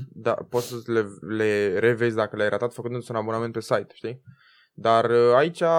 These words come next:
Speaker 2: îi doare în bască dacă să-și fac ceva abonament, să vadă, bă, Puterea Dragostei sau altă mizerie. Nu, preferă să
Speaker 1: Da.
Speaker 2: vadă lumea pe YouTube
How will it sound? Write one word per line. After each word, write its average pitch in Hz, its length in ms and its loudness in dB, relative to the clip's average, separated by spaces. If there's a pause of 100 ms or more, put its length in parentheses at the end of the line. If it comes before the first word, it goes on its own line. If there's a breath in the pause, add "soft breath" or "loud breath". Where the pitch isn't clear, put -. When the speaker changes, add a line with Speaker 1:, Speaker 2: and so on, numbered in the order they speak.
(260)
Speaker 2:
îi 165 60 -10
doare 160 180 2
în 151 60 -4
bască 147 260 -2
dacă 120 260 -4 (380)
să-și - 220 -14
fac 123 140 -4
ceva 120 200 -4
abonament, 104 880 -4
să - 180 -12 (180)
vadă, 101 520 -2 (120)
bă, - 140 -6 (440)
Puterea 101 360 -6
Dragostei 98 380 -6
sau 95 120 -8
altă 95 200 -8
mizerie. 95 340 -6
Nu, 196 140 -4
preferă 135 300 -2
să 139 80 -8
Speaker 1:
Da. 151 60 -2
Speaker 2:
vadă 143 220 2
lumea 143 180 2
pe 113 160 -4
YouTube 147 340 -6